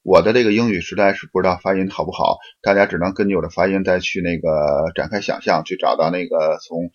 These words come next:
公园的介绍上再找到相应的对应的项目。它呢就是把你呢，呃，人，人呢吊在半空当中，前面是一个大的屏幕，模拟在飞翔的感觉，这是我非常喜欢的一个，呃，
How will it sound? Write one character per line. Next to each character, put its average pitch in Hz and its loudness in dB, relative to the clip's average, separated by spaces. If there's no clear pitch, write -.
公 101 -4
园 92 2
的 95 0
介 101 -2
绍 101 0
上 82 -6
再 87 -4
找 80 -4
到 80 -8
相 92 -2
应 87 -4
的 85 -4
对 101 0
应 82 -4
的 85 -6
项 85 0
目。 73 -12
它 123 2
呢 120 2
就 120 2
是 107 2
把 95 2
你 98 -2
呢， 87 -4
呃， 85 0
人， 90 -2
人 92 -2
呢 104 -2
吊 110 4
在 95 -2
半 101 0
空 113 -2
当 117 4
中， 135 0
前 98 -2
面 104 0
是 107 0
一 - 2
个 104 2
大 104 2
的 90 0
屏 92 -8
幕， 117 0
模 104 -2
拟 131 0
在 95 -2
飞 120 -2
翔 104 -2
的 104 -2
感 - -2
觉， 78 -4
这 98 -6
是 101 -4
我 80 -4
非 - -4
常 95 -4
喜 80 -10
欢 78 -8
的 78 -8
一 78 -10
个， 82 -4
呃， 50 -2